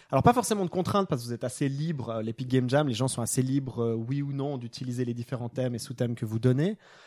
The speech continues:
Euh, mais en gros, vous avez cette proposition quand même assez forte de, de donner un,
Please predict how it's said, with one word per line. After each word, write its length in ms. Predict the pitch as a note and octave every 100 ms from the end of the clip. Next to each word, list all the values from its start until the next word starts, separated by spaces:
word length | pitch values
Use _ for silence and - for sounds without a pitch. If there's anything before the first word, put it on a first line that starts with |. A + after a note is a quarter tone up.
| - _
Euh, 600 | A2 G#2 G#2 G#2 G#2 G#2+
mais 80 | B2
en 100 | C#3
gros, 120 | C3+ G#3
vous 120 | C#3
avez 140 | D3+
cette 160 | - C#3
proposition 640 | - D3 D#3 D#3+ - G3+
quand 140 | - C#3
même 160 | C#3
assez 220 | B2 -
forte 420 | B2+ - F3 D3 A#2+
de, 60 |
de 220 | A2+ A#2+
donner 500 | A2+ A#2+ B2 C3 D#3+
un, 240 | C#3 A2